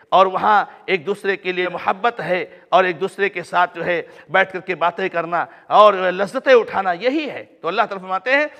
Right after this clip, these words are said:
"उनके सीनों से, उनके दिलों से हम कीना कपट को खींच कर निकाल देंगे,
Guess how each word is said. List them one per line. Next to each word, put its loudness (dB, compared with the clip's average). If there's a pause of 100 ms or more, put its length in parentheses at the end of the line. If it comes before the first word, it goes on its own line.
(180)
"उनके -6
सीनों -6
से, -8
उनके -10
दिलों -2
से -6
हम -10
कीना -6
कपट -8
को -8
खींच -14
कर -8
निकाल 2
देंगे, -4